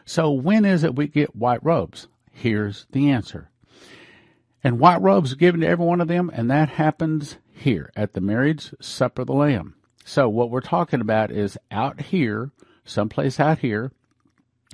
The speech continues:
the mark of the beast is going to be required about the middle of the tribulation. Then about, and this is from here, is about seven months, about six months, about four months till the return of Jesus.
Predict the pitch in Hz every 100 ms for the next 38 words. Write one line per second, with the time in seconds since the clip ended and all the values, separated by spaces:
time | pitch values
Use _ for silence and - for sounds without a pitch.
0 | - 107 113 123 143 127 151 143 143 -
1 | 147 139 139 135 139 - 131 82 - 104
2 | 87 120 139 160 165 147 117 - 120 113
3 | 107 98 - - _ _ - - - _
4 | 101 165 170 - 120 120 120 165 147 139
5 | - - 92 139 - 147 123 - - 120
6 | 113 131 98 92 90 95 101 127 - -
7 | - 147 147 139 135 139 147 - - -
8 | _ _ _ _ _ _ _ - 87 110
9 | - - - - 147 - 147 147 156 -
10 | - - - - _ _ _ _ _ _
11 | 101 95 92 92 92 - - 120 135 147
12 | 156 160 - - 160 151 139 - 151 147
13 | 131 135 147 139 147 143 -